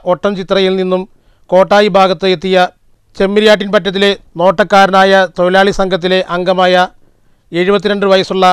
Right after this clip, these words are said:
പളനിസ്വാമിയാണ് സംഘം ഉപേക്ഷിച്ച് മുങ്ങിയത്. ഭക്ഷണമില്ലാതെ അവശനായി അയ്യങ്കുളത്തെ കടത്തിണ്ണയിൽ ഇരിക്കുന്ന പളനിസ്വാമിയോട് എസ് ടി വി കോട്ടായി റിപ്പോർട്ടർ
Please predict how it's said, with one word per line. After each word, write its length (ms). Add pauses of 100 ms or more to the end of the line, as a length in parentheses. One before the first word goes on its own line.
(440)
പളനിസ്വാമിയാണ് 800 (140)
സംഘം 300
ഉപേക്ഷിച്ച് 400
മുങ്ങിയത്. 300 (400)
ഭക്ഷണമില്ലാതെ 800 (160)
അവശനായി 500 (140)
അയ്യങ്കുളത്തെ 500 (160)
കടത്തിണ്ണയിൽ 500 (100)
ഇരിക്കുന്ന 340 (420)
പളനിസ്വാമിയോട് 800 (400)
എസ് 200
ടി 140
വി 160
കോട്ടായി 400
റിപ്പോർട്ടർ 360